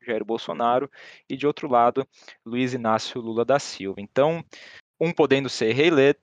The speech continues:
reeleito, o outro podendo assumir pela terceira vez a que-, a cadeira de presidente. Então, começando aí as nossas indagações, nossas provocações, antes de tudo, pano de fundo, pesquisas mostrando o Lula na, na frente,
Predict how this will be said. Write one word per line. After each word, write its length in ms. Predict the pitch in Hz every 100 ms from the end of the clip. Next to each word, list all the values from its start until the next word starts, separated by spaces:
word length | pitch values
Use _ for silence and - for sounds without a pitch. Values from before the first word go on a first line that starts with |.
| -
reeleito, 680 | 131 143 139 151 196 - -
o 100 | 123
outro 240 | 139 -
podendo 380 | - 110 120 120
assumir 300 | - 120 117
pela 180 | 120 117
terceira 480 | 110 - 131 123
vez 340 | 101 113 110 - _ _ 110
a 80 |
que-, 240 | 110 - 107 -
a 100 | 117
cadeira 320 | 120 110 107
de 80 | 104
presidente. 680 | 131 135 170 139 160 - 143
Então, 360 | - 170 220 208 _ _
começando 600 | - 160 156 - 180 190 139
aí 300 | 123 143 139 _ _ _ -
as 460 | 110 107 101 95
nossas 320 | 120 117 - 120
indagações, 760 | 117 113 95 - 131 131 98
nossas 220 | 113 110
provocações, 920 | - 117 117 131 - - 135 147 - - -
antes 220 | 156 -
de 140 | 156
tudo, 360 | - 151 160 165 - _
pano 220 | 151 151
de 80 | 143
fundo, 420 | 135 - 156 160 160 -
pesquisas 520 | 127 - - 151 135
mostrando 720 | 127 120 - 131 127 123 110 - - - _
o 160 | 131 123
Lula 220 | 127 131
na, 120 | 127
na 200 | 127 135
frente, 540 | 139 - 131 165 208